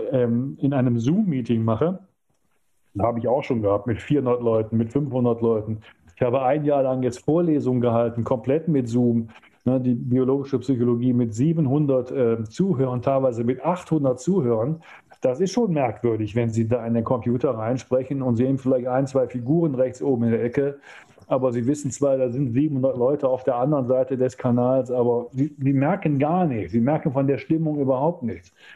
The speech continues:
Und das ist eine ganz andere Welt. Wir werden eines großen Teils unserer sozialen Signale beraubt. Und das führt zu einer gewissen Art der Verkümmerung der sozialen Interaktion. Das ist nur ein Beispiel, das ich jetzt gerade,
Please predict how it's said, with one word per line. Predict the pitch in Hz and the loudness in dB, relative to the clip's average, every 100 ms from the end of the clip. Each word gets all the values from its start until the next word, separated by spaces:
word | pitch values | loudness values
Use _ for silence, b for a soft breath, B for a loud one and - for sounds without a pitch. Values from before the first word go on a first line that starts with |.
| B B _ _ | B B _ _
Und | 135 123 | -2 0
das | 175 | 0
ist | 202 | -2
eine | 180 143 | 0 0
ganz | 156 143 | 0 0
andere | 143 135 131 | 0 2 0
Welt. | 104 92 - | 0 -4 -2
Wir | 123 120 | 0 2
werden | 135 175 190 208 | 2 0 0 -2
eines | 185 131 123 - | -2 0 0 0
großen | 117 147 180 185 | 0 0 0 -2
Teils | 175 135 117 113 | 0 0 2 0
unserer | 131 127 123 | 0 2 2
sozialen | 113 123 - 127 139 143 | 0 -2 -2 0 0 0
Signale | 131 127 120 120 123 | -2 0 0 2 0
beraubt. | 120 113 107 - - _ b b b | 0 0 0 -2 -10 _ b b b
Und | - 123 | 0 0
das | 123 - | 0 -2
führt | 165 185 | -2 -2
zu | - 175 | -4 -4
einer | 147 147 139 | 0 0 0
gewissen | 117 147 160 165 | 0 -2 -2 -4
Art | 127 131 135 - | -2 -2 -2 -6
der | 135 127 | -2 -2
Verkümmerung | 127 131 - 220 214 123 110 143 196 190 B B B - | 0 -4 -2 0 2 0 0 0 0 -4 B B B -4
der | 120 | 0
sozialen | 127 - 131 135 135 | -2 0 0 0 0
Interaktion. | 135 139 135 127 123 - 113 95 85 - _ _ _ _ _ - | 0 0 0 -2 -2 -2 -2 -2 -8 -14 _ _ _ _ _ -2
Das | 156 | 0
ist | 196 | 2
nur | 165 160 | 0 2
ein | 151 139 | 0 0
Beispiel, | 123 117 - 117 95 | 0 -2 -2 -2 0
das | 98 113 | 0 0
ich | 117 | 0
jetzt | 110 | -2
gerade, | 117 110 107 | 0 0 0